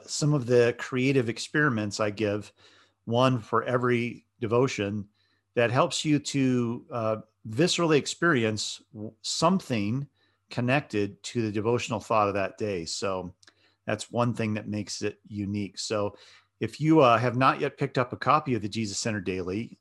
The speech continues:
uh, you can get a ten-day sampler if you just go to Jesus centered daily dot com. I put a little button on there that will give you, download a free sampler of ten days, and you wanna check it out. You can also just go, uh, buy it right from the site if you want to.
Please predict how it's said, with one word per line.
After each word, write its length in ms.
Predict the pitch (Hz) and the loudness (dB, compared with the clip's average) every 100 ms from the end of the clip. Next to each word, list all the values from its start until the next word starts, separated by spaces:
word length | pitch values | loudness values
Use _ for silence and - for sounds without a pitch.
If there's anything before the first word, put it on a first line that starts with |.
| _ | _
uh, 300 | 110 98 98 - | -8 -6 -6 -8
you 120 | 120 | -6
can 340 | 131 117 95 - _ _ _ | -2 -2 -4 -10 _ _ _
get 140 | - 185 | 0 2
a 80 | 180 | 2
ten-day 380 | 170 185 185 170 | 2 4 4 2
sampler 480 | 151 170 - 107 | 2 0 2 0
if 100 | 113 | 2
you 60 | 113 | 0
just 220 | 117 - | -4 2
go 100 | 131 | 2
to 80 | 120 | 2
Jesus 400 | 104 120 127 117 | 0 -2 -2 -2
centered 300 | 131 123 110 | -2 -2 0
daily 260 | 117 123 110 | 2 2 2
dot 240 | 110 110 | 2 2
com. 440 | - 131 117 90 98 _ _ _ _ _ 101 | 0 0 0 -4 -10 _ _ _ _ _ -8
I 60 | |
put 180 | - 131 | -2 0
a 40 | |
little 160 | 131 113 | 2 2
button 320 | 107 139 135 | 4 2 2
on 180 | 113 107 | 0 0
there 380 | 104 101 123 123 | 0 2 0 -2
that 340 | 117 107 - | -4 -4 -6
will 120 | 135 117 | -8 -2
give 200 | 117 117 | 0 0
you, 260 | 120 113 | 0 -2
download 440 | 113 123 135 127 110 | 0 2 4 4 2
a 60 | |
free 220 | 104 139 | 0 -2
sampler 580 | 123 131 131 117 104 117 - | -2 -2 -2 0 -2 -2 -6
of 320 | 117 104 98 | -6 -6 -8
ten 240 | - 131 123 | -4 -2 0
days, 420 | 123 107 101 - | 0 -2 -6 -6
and 240 | 107 104 | -6 -4
you 80 | 110 | -4
wanna 140 | 104 | -4
check 260 | 98 117 101 | -2 -4 -2
it 60 | 101 | -2
out. 320 | 101 104 - _ - _ _ _ | 0 -2 -6 _ -20 _ _ _
You 40 | |
can 100 | 127 | 4
also 260 | 131 147 127 | 4 4 0
just 260 | 117 - | -2 -4
go, 380 | - 117 123 110 - _ _ _ | 2 2 2 -2 -14 _ _ _
uh, 320 | 127 113 110 | -2 0 -2
buy 400 | 107 110 107 110 | -4 -6 -2 0
it 180 | 143 92 | 2 0
right 240 | - 117 131 | -2 -4 -4
from 120 | 120 | -6
the 80 | 104 | -2
site 380 | 127 123 95 - | 2 2 0 -6
if 140 | - | -10
you 100 | 110 | -4
want 220 | 104 123 - | -2 -2 -4
to. 320 | 104 113 | -4 -4